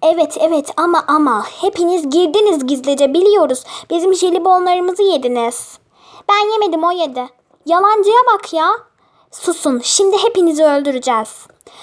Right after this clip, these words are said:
Hücum! Hemen kaçmalıyız. Ah,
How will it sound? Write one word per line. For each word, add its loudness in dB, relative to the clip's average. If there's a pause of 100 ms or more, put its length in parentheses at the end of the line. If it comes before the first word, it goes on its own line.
(140)
Hücum! 2 (3250)
Hemen 0
kaçmalıyız. -2 (160)
Ah, 2